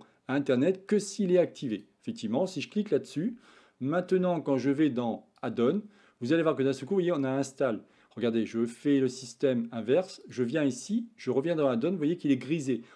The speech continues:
On peut rien faire en fin de compte. Donc si je vais l'installer, je ne pouvais pas. Maintenant, si je vais ici dans Système, j'active celui-ci,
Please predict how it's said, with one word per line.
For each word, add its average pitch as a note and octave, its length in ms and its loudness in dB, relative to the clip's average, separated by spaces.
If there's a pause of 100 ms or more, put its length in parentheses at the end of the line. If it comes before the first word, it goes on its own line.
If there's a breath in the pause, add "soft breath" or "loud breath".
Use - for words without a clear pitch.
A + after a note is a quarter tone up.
(140 loud breath)
On C#3 60 0
peut A3 120 6
rien G#3 180 8
faire G3 220 0
en A#2+ 100 -2
fin A2+ 120 -6
de A2+ 60 -14
compte. - 280 -8 (200)
Donc B2 100 -6
si F#3 120 -6
je E3 80 -6
vais F#3 80 6
l'installer, D#3 420 0
je F3 100 -2
ne E3 60 -4
pouvais D#3 240 -2
pas. - 280 -8 (680 soft breath)
Maintenant, B2+ 440 0
si C3+ 160 -6
je A#2+ 80 -4
vais C3+ 140 2
ici C3 220 -6
dans A2 200 -4
Système, C#3+ 680 -4 (420 soft breath)
j'active D#3 500 -2
celui-ci, C#3+ 760 -4